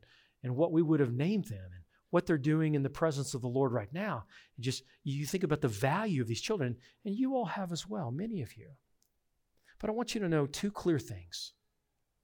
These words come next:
Abortion is murder. There's no way around it. It is.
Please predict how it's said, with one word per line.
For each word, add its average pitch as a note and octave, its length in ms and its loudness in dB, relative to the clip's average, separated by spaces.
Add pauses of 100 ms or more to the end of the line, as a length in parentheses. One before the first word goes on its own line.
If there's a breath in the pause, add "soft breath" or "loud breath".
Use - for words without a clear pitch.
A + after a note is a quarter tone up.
(960)
Abortion G3 380 -2
is A#2 100 -2
murder. A#2 340 -4 (1500)
There's B2 160 -2
no D#3 200 4
way F3 220 2
around A2 360 -4
it. - 100 -18 (1200)
It D3+ 100 -4
is. C3+ 480 -10